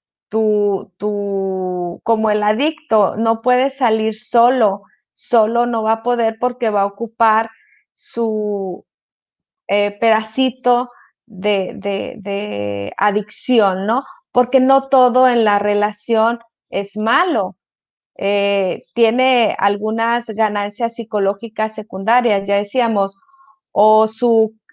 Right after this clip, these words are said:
eh, la persona, eh, le da algún tipo de bienestar, ya sea sexual, económico,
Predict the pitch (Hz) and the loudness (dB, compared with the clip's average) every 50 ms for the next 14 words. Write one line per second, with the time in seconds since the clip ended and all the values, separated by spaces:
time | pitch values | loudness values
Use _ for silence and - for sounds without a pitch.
0 | _ _ - - 202 208 208 202 202 202 202 202 196 175 190 220 214 - 214 214 | _ _ -6 -2 -2 0 0 0 0 0 0 0 0 0 0 0 0 0 -2 -6
1 | - - 226 214 226 233 233 247 254 262 254 240 - - 202 202 196 196 190 202 | -4 -4 -4 -4 -2 -2 -2 0 0 0 -2 -2 -4 -4 -4 -4 -2 -2 -2 -2
2 | 196 196 202 190 202 202 208 220 233 220 220 233 226 226 240 226 - 226 233 226 | -2 -4 -2 0 0 2 2 2 0 0 -2 -4 -4 -4 -6 -8 -2 -2 -2 0
3 | 226 220 202 214 214 202 202 202 202 _ - 220 214 226 247 254 233 214 202 - | 0 -2 -2 -2 -2 -2 -4 -6 -10 _ -2 0 2 2 0 0 -4 -6 -6 -4
4 | 208 196 202 202 - 202 196 - - 214 208 208 208 208 214 214 220 214 202 202 | -4 -4 -4 -4 -6 -10 -12 -8 -4 -2 0 2 2 2 2 0 0 -2 -6 -6
5 | - 202 185 190 190 196 202 208 214 214 214 214 214 208 202 202 _ - 214 208 | -6 -6 -6 -4 -2 -2 -2 0 0 -2 -2 -2 -4 -4 -6 -8 _ -2 0 2
6 | 208 202 202 202 | 2 2 0 -2